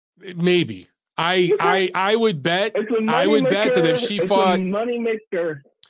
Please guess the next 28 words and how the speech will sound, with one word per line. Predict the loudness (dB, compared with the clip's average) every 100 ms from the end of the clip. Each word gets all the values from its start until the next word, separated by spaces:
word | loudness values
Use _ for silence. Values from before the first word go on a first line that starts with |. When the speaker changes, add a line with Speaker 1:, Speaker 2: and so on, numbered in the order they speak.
| _ _
Speaker 1:
Is | -4 -4
it, | -4
but, | -6 -6 -4
but | -2
is | -2 -4
it |
really | -4 -4 -2 -2
a |
moneymaker, | -2 -4 -4 -4 -4 -6
dude? | -4 -4 -6 -16 -2
When, | -2 -2 -4
eh, | -8
d-, | -8 -6
listen, | -2 -2 -4 -14 _ _
the | -2
number | 0 2
one | 2 2
guy | 0 0
is, | 0 -4 -8 -8
is | -6 -6 -2
knockout | -2 -2 -2 -2
C | -4 -8
P | -6 -6
Freshmart. | -4 -4 -4 -6 -10 -10 -14 _ _ -6
The | -2
number | 0 -2
two | -2 -6
guy | -2 0 0 -2